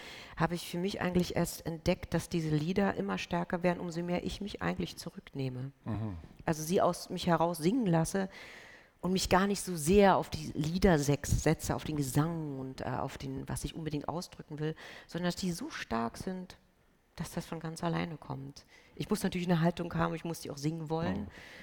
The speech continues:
Speaker 1: Und das ist bei jedem Lied so. Also ich kann nicht ein Lied irgendwie singen, das mit mir nichts irgendwie, was mich nicht bewegt oder was mich nicht berührt oder was mich nicht unterhält.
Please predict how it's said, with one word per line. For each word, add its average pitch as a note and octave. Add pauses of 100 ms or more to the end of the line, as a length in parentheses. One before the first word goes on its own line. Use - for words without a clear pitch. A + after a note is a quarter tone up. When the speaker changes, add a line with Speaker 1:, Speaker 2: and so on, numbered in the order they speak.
(220)
Speaker 1:
Und D#3
das D#3
ist F3
bei F3
jedem E3
Lied C#3+
so. C#3
Also D3
ich C3+
kann D#3+
nicht D#3
ein C#3+
Lied D3+
irgendwie D3+
singen, D3+
das -
mit D#3
mir D#3
nichts D3+
irgendwie, D3 (540)
was D3
mich D#3
nicht D#3+
bewegt E3+
oder C#3+
was C#3
mich C#3+
nicht -
berührt E3+
oder B2+
was B2
mich C3+
nicht C3
unterhält. C#3+